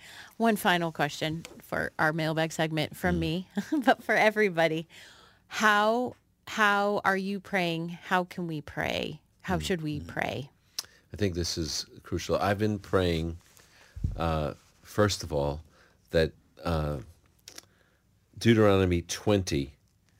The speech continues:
Speaker 2: uh, 'cause I, I have so many friends in the military,
Speaker 1: Mm-hmm.
Speaker 2: and they've been called up, and, uh, I'm, I'm deeply worried. Uh, so Deuteronomy twenty, verse four, "I'm praying that this would be true, for the Lord your God is the one who goes with you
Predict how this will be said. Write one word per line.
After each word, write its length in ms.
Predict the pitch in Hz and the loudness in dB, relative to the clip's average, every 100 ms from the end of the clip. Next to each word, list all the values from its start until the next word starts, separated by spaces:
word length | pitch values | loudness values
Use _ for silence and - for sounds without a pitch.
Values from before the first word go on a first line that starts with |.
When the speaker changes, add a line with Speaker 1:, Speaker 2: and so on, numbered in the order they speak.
| _ _ - - | _ _ -20 -14
Speaker 2:
uh, 100 | 57 90 | -12 -2
'cause 140 | 110 | 2
I, 160 | 117 110 - | 2 0 2
I 80 | |
have 120 | 110 98 | 0 2
so 200 | 123 120 | 0 0
many 260 | 107 90 | 0 -2
friends 480 | 87 - 104 98 80 | -4 0 2 2 -2
in 80 | 80 | -6
the 80 | 71 | -6
military, 600 | 76 80 - 90 95 98 | -4 -6 -4 -6 -6 -4
Speaker 1:
Mm-hmm. 80 | 196 101 | -4 -2
Speaker 2:
and 100 | 95 | -2
they've 120 | 65 | -6
been 160 | 71 | -10
called 300 | - 76 73 | -6 -4 -2
up, 280 | 80 80 - | -2 -4 -6
and, 180 | 73 64 _ _ _ _ _ - | -12 -12 _ _ _ _ _ -6
uh, 440 | 76 71 67 - - - | -4 -2 -4 -6 -10 -6
I'm, 420 | 85 82 76 - _ | -2 -2 -4 -8 _
I'm 160 | 87 90 | -8 -2
deeply 320 | 95 113 90 | 2 2 2
worried. 480 | 73 78 85 87 90 - - _ - _ _ _ _ _ - | 0 2 2 2 -2 -10 -20 _ -20 _ _ _ _ _ -8
Uh, 400 | 80 80 78 76 67 - _ _ _ - _ _ _ _ _ _ _ - _ | -4 -2 -2 -6 -10 -20 _ _ _ -20 _ _ _ _ _ _ _ -20 _
so 200 | - 95 | -6 -2
Deuteronomy 460 | 87 101 98 92 80 | 0 2 4 4 2
twenty, 400 | - 101 92 90 | -2 -4 -2 -2
verse 240 | 82 80 | -2 -4
four, 400 | - 101 98 92 90 - - | -2 2 4 4 2 -14 -8
"I'm 100 | 85 | -6
praying 360 | 82 98 95 92 | 0 2 2 0
that 200 | 76 - | -2 -2
this 220 | 101 - | -4 -2
would 120 | 98 | -2
be 140 | 87 101 | -2 -4
true, 260 | - 80 | -2 -2
for 140 | 73 76 | -2 -2
the 120 | 76 | -2
Lord 260 | 80 87 85 | 2 0 0
your 100 | 82 | 0
God 260 | 80 76 | 2 2
is 120 | 76 | -2
the 80 | - | -4
one 160 | 76 76 | -4 -4
who 80 | 71 | -6
goes 320 | 73 71 - | -4 -4 -2
with 220 | 90 - | -6 -4
you 200 | 90 90 | -4 -4